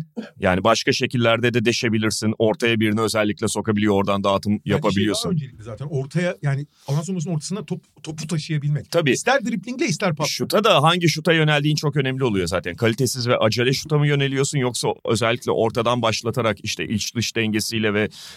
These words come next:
Speaker 1: e, savunmanın dengesini bozarak mı ve çok daha kaliteli şutu bularak mı o şutu kullanıyorsun? O da çok önemli oluyor. Knicks'in problemlerinden bir tanesi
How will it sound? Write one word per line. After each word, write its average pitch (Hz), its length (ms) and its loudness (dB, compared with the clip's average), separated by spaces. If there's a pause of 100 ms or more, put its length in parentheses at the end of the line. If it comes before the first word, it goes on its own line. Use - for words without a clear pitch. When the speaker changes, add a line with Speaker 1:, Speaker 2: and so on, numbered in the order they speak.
(120)
Speaker 1:
e, 85 100 -2
savunmanın 110 480 0
dengesini 110 460 0
bozarak 107 460 2
mı 101 140 2 (320)
ve 101 100 2 (160)
çok - 220 -4
daha 110 160 2
kaliteli 110 320 0
şutu 110 420 -4
bularak 110 360 0
mı 95 160 0
o 98 160 0
şutu - 260 -6
kullanıyorsun? 104 460 0
O 220 120 0
da 175 60 0
çok 156 280 -4 (100)
önemli 131 300 2
oluyor. 147 340 2 (380)
Knicks'in 190 360 -4
problemlerinden 196 840 4
bir 196 60 -4
tanesi 196 580 0